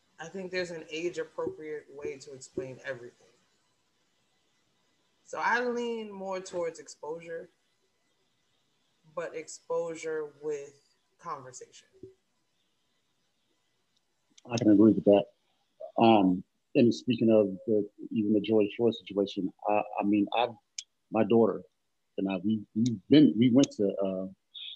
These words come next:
Speaker 2: Minneapolis this summer, so this past summer. And so we were there.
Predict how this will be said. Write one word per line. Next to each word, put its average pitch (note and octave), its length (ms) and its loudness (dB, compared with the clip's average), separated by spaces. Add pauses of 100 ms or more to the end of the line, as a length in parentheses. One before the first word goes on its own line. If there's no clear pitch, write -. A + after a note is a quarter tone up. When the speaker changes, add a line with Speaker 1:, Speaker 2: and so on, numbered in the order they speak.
(220)
Speaker 2:
Minneapolis G2+ 520 4
this F#2+ 140 -8
summer, G2+ 240 -4 (420)
so A2 140 4
this G#2 140 -2 (100)
past A2 260 2
summer. - 140 -10 (880)
And A2 260 2
so A2+ 140 -2
we A#2+ 160 4
were A2+ 140 2
there. G2+ 260 4